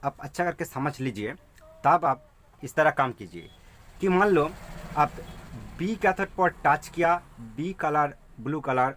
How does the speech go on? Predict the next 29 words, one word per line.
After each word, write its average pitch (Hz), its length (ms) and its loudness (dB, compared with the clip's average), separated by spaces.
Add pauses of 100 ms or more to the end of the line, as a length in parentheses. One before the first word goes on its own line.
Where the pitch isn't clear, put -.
(140)
okay 151 240 -6
आ 151 100 2
गया, 151 280 -2 (440)
ठीक 147 140 -8
है, 240 160 -2 (680)
और 113 300 2 (180)
ये 131 120 -2 (180)
जी 180 160 -2
pin 202 240 -2
पर 180 160 4 (180)
touch 147 220 2
किया, 143 280 0 (580)
अ, 110 220 -6
जी 107 260 -8
pin 180 200 -4
पर 151 160 -4 (120)
touch 165 200 0
किया, 131 320 -2 (580)
जी 165 160 -6
color 160 360 0 (140)
okay 165 260 -2
देखा 156 260 -4
जाता 131 240 -4
है, 123 200 -8 (300)
और 120 220 0 (100)
रेड 143 440 2
pin 180 200 -2
पर 160 180 2
आप 147 120 -2